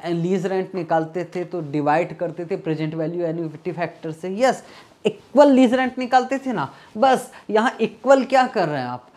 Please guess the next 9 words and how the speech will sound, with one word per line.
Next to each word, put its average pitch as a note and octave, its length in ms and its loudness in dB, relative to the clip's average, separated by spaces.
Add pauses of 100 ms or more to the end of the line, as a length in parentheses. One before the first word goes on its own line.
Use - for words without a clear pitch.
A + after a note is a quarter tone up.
(220)
इक्वल A3+ 360 0
प्रीमियम C4 580 4
का B3 120 2
अमाउंट C3+ 260 -2 (100)
निकाल C3+ 280 -10
रहे D3 160 -14
हैं, D3 100 -18
निकाल G3 300 2
लिया। G#3 280 -8